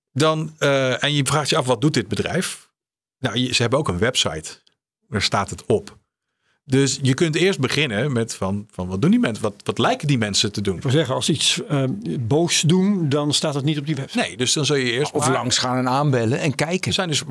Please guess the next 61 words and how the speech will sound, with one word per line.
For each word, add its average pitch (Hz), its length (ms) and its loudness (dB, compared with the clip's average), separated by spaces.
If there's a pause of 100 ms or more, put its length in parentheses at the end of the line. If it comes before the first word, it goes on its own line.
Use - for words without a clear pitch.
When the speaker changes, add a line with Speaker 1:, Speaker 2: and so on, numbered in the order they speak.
(140)
Speaker 1:
dus 135 180 0
voordat 196 400 0
je 147 80 -2
dus, 127 160 0
zeg - 160 -2
maar, 113 100 -2
van: 127 100 -2
nou, 107 120 -2
we 104 60 -2
gaan 113 100 -4
iedereen 123 320 2
afluisteren, 165 800 0
moet 139 140 0
je 131 80 0
echt 135 200 -6
uitleggen: 120 380 -2
joh, 120 180 0 (260)
had - 160 -2
je 120 60 2
niet 110 160 2
een 104 120 0
oud 117 200 -2
medewerker 110 600 0
kunnen 117 220 0
benaderen 104 540 0
daar? 98 400 0
Speaker 2:
In 135 60 2
de 131 60 2
Speaker 1:
Of, - 60 2
Speaker 2:
struiken 143 300 0
Speaker 1:
eh, 127 60 -2
Speaker 2:
gaan 135 100 2
liggen. 131 440 0
Speaker 1:
in 120 100 -2
de 113 60 0
struiken - 380 -2
gaan 107 160 0
liggen 101 560 0
of, 98 180 -4
eh, 98 140 0
kijken 104 300 -2
wat 104 100 0
ze 113 100 0
bestellen, 120 880 2
wat 104 120 -2
andere 120 280 0
dingen. 117 260 0
Dus 123 180 0
kan 156 180 -2
het 139 80 0
Speaker 3:
Ja. 131 60 -4
Speaker 1:
ook, 135 200 -4 (220)
dus 120 160 0 (200)
prop 185 280 0
is: 127 120 -2
is 127 160 -2
het 98 100 -4
nodig? 175 440 2
Sub 175 320 0
is: 156 140 0
ha-, 123 140 -2